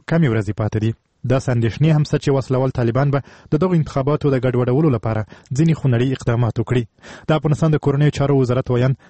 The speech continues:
صدیق صدیقي له ازادي راډیو سره په خبرو کې تایید کړه چې مخالفان د داسې اقداماتو هڅه کوي. ځینې کارپوهان وایي دې ته اړتیا ده چې نړیوال ځواکونه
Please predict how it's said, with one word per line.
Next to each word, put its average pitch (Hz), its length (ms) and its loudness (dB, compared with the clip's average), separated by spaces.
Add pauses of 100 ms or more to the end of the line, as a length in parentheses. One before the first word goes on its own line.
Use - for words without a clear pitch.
(140)
صدیق 165 300 0
صدیقي 151 340 0 (340)
له 147 80 2 (100)
ازادي 156 300 2 (120)
راډیو 147 260 0
سره 143 200 0
په - 80 -6
خبرو 131 200 0
کې - 180 -2
تایید 139 220 0
کړه 110 180 -2
چې 110 80 0 (360)
مخالفان 139 480 0 (220)
د - 20 2 (100)
داسې 170 220 0
اقداماتو 113 580 0
هڅه - 240 -6
کوي. 113 180 0 (640)
ځینې 196 240 2
کارپوهان 151 440 2
وایي 160 220 2
دې 147 220 2
ته 139 120 0
اړتیا 110 260 -2
ده 104 120 -2
چې 117 80 0 (400)
نړیوال 160 360 2
ځواکونه 156 340 0